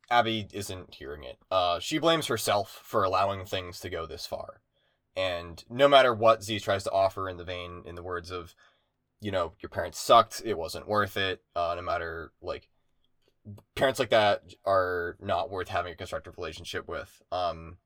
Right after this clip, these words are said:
Abby can't process this, and she says, you know, "Z, I think that what you said to me was really fucked up, but I can't even be mad right now." Uh, and she says,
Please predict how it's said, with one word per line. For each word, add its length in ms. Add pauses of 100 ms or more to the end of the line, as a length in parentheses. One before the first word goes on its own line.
(680)
Abby 360 (320)
can't 260
process 520
this, 480
and 380
she 200
says, 340
you 60
know, 160 (500)
"Z, 360 (580)
I 80
think 220
that 80
what 120
you 80
said 140
to 60
me 80
was 120
really 120
fucked 320
up, 180
but 120
I 80
can't 240
even 200
be 120
mad 280
right 240
now." 240 (1600)
Uh, 160
and 80
she 80
says, 400